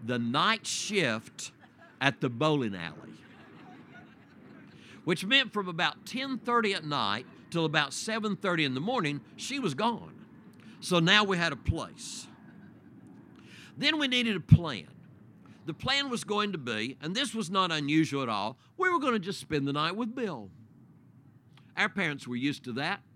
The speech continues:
That wasn't unusual. They never even questioned it. The whole plan was we would take my mother's car, we would drive to Asheville, which was twenty-seven miles away. We would go to a movie,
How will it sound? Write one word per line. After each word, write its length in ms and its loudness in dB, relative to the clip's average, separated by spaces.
That 200 -4
wasn't 380 -6
unusual. 540 -2
They 180 -4
never 320 -2
even 180 -2
questioned 540 -14
it. 80 -20
The 120 0
whole 240 4
plan 420 -2
was 280 -4
we 140 2
would 160 0
take 180 -2
my 200 0
mother's 400 -2
car, 360 -6
we 160 2
would 180 2
drive 320 0
to 180 -6
Asheville, 680 0
which 240 -6
was 140 -8
twenty-seven 720 -6
miles 340 -2
away. 320 -6
We 160 2
would 140 2
go 160 4
to 200 4
a 40 4
movie, 560 -6